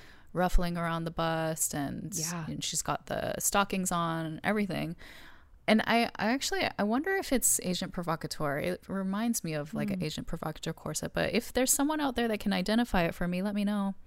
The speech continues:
Speaker 1: 'cause I really
Speaker 2: Yeah.
Speaker 1: wanna know.
Speaker 2: You know, I,
Speaker 1: Um,
Speaker 2: when we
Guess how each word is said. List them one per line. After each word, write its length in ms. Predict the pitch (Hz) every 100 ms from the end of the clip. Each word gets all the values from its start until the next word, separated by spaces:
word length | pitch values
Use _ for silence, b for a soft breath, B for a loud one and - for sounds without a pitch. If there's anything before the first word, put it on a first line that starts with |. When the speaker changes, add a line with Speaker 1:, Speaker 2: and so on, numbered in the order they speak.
| B B B B
Speaker 1:
'cause 160 | 185 190
I 80 | 202
really 180 | 226
Speaker 2:
Yeah. 60 | 202
Speaker 1:
wanna 160 | 175 185
know. 200 | 190 185 - - - b b b b b - -
Speaker 2:
You 80 | 233
know, 260 | 247 233 -
I, 120 | - 196
Speaker 1:
Um, 320 | 180 180 190
Speaker 2:
when 180 | 208 226
we 300 | 240 233